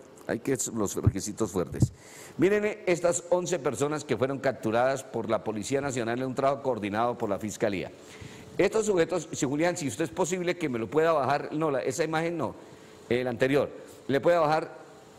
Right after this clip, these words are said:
yo, yo dije el anterior, donde se le vean las caras, ¿sí? Hágame el favor donde se vean bien las caras. Eh, si, si puede, si puede hacer la imagen, eso, darle zoom y bajarlo, es correcto, dale más, dale más, dale más.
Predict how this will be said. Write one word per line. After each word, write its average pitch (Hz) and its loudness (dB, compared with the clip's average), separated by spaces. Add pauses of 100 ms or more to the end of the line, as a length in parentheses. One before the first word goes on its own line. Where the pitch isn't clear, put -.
(640)
yo, 131 2 (180)
yo 156 2
dije 175 -2
el 180 0
anterior, 127 0 (440)
donde 151 2
se 156 0
le 135 2
vean 160 4
las 175 2
caras, 135 0 (300)
¿sí? 202 -2 (480)
Hágame 160 2
el 127 -4
favor 127 2
donde 147 -2
se 113 -2
vean 120 0
bien 143 -2
las 139 -2
caras. 107 -2 (480)
Eh, 127 2
si, 131 -4
si - -2
puede, 156 4
si 143 -4
puede 139 0
hacer 151 -2
la 156 0
imagen, 151 -2
eso, 135 0
darle 135 -2
zoom 165 -2
y 156 0
bajarlo, 143 0 (500)
es 131 0
correcto, 147 -2
dale 131 0
más, 151 -2
dale 131 0
más, 156 -6
dale 131 0
más. 151 -4